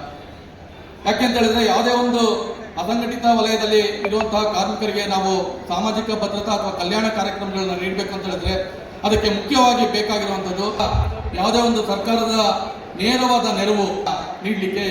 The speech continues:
ಇಲ್ಲ. ಅದನ್ನ ಮನಗಂಡು ನಮ್ಮ ಸಚಿವರು ಕಳೆದ ಎರಡು ವರ್ಷಗಳಿಂದ ಸತತವಾಗಿ ಪ್ರಯತ್ನವನ್ನ,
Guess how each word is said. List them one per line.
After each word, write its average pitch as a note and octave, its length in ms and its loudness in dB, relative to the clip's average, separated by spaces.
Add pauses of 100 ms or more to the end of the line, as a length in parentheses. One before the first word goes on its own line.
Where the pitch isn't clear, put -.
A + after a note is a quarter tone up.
(260)
ಇಲ್ಲ. F#3 120 0 (960)
ಅದನ್ನ G3 240 2 (420)
ಮನಗಂಡು A3 760 0 (440)
ನಮ್ಮ G3+ 160 -2 (500)
ಸಚಿವರು G#3 560 2
ಕಳೆದ A3 220 0
ಎರಡು A3+ 380 0
ವರ್ಷಗಳಿಂದ G#3+ 460 0 (580)
ಸತತವಾಗಿ A#3 720 4 (300)
ಪ್ರಯತ್ನವನ್ನ, G3+ 540 -2